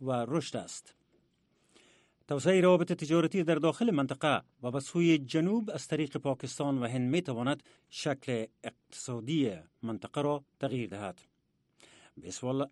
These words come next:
علاوه کرد که با اتصال بازارهای جدید، روابط تجارتی می‌تواند ثبات سیاسی و ایجاد انگیزه‌های اضافی را برای کشورها قوت ببخشد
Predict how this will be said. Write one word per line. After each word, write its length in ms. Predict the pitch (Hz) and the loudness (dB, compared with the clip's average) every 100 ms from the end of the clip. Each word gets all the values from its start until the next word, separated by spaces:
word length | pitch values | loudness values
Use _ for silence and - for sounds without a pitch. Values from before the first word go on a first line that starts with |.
| - | -6
علاوه 260 | 135 170 | -2 -2
کرد 240 | 175 135 - | -2 -6 -2
که 240 | 160 160 - _ - | 0 0 -4 _ -8
با 340 | 120 139 139 - | 0 2 2 -4
اتصال 720 | 139 - 139 - 185 185 185 | -8 -4 -4 0 0 2 0
بازارهای 720 | 156 135 127 110 147 135 120 | 0 0 0 0 2 2 0
جدید، 460 | 98 113 160 220 175 _ _ - | -4 -2 2 2 0 _ _ -8
روابط 360 | 127 135 151 | -4 -2 -2
تجارتی 600 | 139 135 113 131 127 147 | -2 -2 -2 -2 -2 0
می‌تواند 580 | 127 175 196 127 139 151 _ _ _ - | 0 0 0 0 0 -4 _ _ _ -18
ثبات 720 | - - 147 135 160 - 143 | -14 -8 -2 2 2 2 -2
سیاسی 680 | 90 - 131 104 - 202 226 - - - 120 | -2 -6 -6 -6 -4 -2 -2 -4 -20 -16 -4
و 260 | 127 123 123 | -2 -2 -2
ایجاد 520 | 135 120 131 170 160 | -8 -2 2 4 4
انگیزه‌های 920 | 160 - 123 120 120 113 127 139 135 | 2 2 -4 -4 -4 -4 0 0 0
اضافی 300 | 113 120 - | -4 -6 -2
را 140 | 165 156 | 0 2
برای 280 | 135 139 | 2 2
کشورها 520 | 139 - - 107 117 - | 0 -6 -8 -6 -6 -6
قوت 220 | 139 170 | -2 -2
ببخشد 460 | 107 107 - 117 | -2 -8 -6 -6